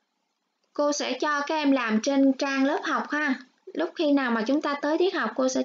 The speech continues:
cho lớp làm. Nên cô bây giờ cô không có sửa nha.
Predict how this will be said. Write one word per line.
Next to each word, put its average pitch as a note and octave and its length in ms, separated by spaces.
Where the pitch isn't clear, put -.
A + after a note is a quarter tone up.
cho C4+ 160
lớp C#4+ 200
làm. A3+ 300
Nên C4+ 180
cô C4+ 220
bây C4+ 160
giờ A#3+ 140
cô C4+ 100
không C#4 140
có D#4+ 60
sửa - 380
nha. D4+ 180